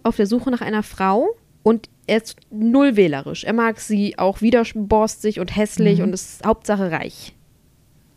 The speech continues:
Speaker 2: Okay.
Speaker 1: Ist seine Aussage. Hortensio verkleidet sich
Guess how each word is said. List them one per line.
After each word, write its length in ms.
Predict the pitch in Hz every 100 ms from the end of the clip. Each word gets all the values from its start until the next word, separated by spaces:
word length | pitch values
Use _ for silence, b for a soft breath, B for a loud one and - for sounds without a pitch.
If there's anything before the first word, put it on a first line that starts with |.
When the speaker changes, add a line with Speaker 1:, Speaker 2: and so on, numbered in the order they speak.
| 208
Speaker 2:
Okay. 340 | - 147 175 - _ _
Speaker 1:
Ist 160 | 180 -
seine 200 | 156 -
Aussage. 500 | - - - - - - B B B B B B
Hortensio 720 | 214 214 269 311 254 247 302 381 _ _ _ _ _ _ _ _ _
verkleidet 540 | 220 - 208 196 196
sich 520 | - 233 349 - -